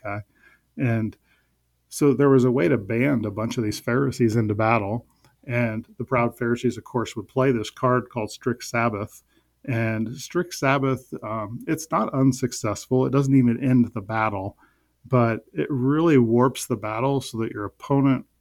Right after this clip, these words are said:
if they don't meet the right conditions, they probably aren't gonna do much. And so being able to get that back every turn with the expert lawyer and then play it with Proud Pharisees was,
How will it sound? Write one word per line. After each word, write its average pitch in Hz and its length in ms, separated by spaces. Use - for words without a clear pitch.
if 120 200
they 143 120
don't 170 200
meet 135 160
the 120 100
right 117 200
conditions, 120 680
they 127 120
probably 123 460
aren't 110 200
gonna 104 200
do 101 260
much. - 480
And 110 640
so 143 180
being 165 160
able 151 160
to 120 80
get 131 240
that 117 220
back 131 340
every 107 220
turn 104 300
with 107 120
the 113 120
expert 120 360
lawyer 127 500
and 110 320
then 123 200
play 143 320
it 117 180
with 123 180
Proud 117 280
Pharisees 131 640
was, 104 280